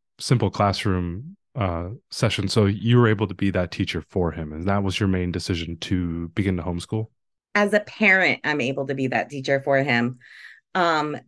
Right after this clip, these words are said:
Speaker 2: having the background in special education just let me know where to learn more about it.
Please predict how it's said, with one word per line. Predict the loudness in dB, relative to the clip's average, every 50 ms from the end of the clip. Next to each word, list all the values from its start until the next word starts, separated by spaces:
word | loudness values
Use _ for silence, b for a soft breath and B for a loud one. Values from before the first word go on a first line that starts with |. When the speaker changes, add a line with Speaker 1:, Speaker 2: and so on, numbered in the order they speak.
| _ -18
Speaker 2:
having | -16 -4 2 2 4 4 4 0 0 0 0
the | 2
background | 2 2 2 2 0 0 0 0 0
in | -2 0
special | 2 2 2 2 2 0 -2
education | -2 -2 -4 -2 0 0 0 0 -2 -2 -2 0 -2 0
just | 0 0 0 0 0 0
let | 2 2 2 2 0
me | -2 0 0 0
know | 2 2 2 4 4 6 6 4 4 4 2 0 -2 -6 -12 _ b b b b b b b b b -14
where | -6 0 2 4 4 4 4
to | 2 0
learn | -2 -2 -2 0 0 -2 -2 -4 -6
more | -4 -2 -2 -2 0
about | 0 0 -2 -2 -2 -4
it. | -8 -10